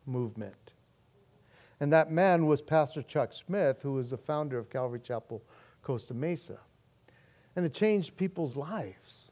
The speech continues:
And, and, and because of that, so many people have been, been saved. And not just through the Calvary Chapel movement,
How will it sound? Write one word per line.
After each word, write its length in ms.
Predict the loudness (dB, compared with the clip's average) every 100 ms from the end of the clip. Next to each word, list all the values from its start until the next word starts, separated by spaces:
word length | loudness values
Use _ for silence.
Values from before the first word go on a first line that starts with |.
| _ _ _ -18 4
And, 160 | 4 8
and, 200 | 6 8
and 120 | 6
because 500 | 6 2 4 4 6
of 140 | 6
that, 260 | 10 8 6
so 220 | 0 2
many 220 | 4 4
people 500 | 2 -4 -6 -2 2
have 160 | 2 4
been, 320 | 0 0 -6
been 300 | -2 0 0
saved. 420 | 0 4 4 4
And 140 | 0 2
not 180 | 2 4
just 240 | 4 4
through 200 | 0 2
the 120 | 0
Calvary 380 | 0 -2 0 -4
Chapel 440 | -6 -6 -6 -10 -8
movement, 300 | -8 -8 -8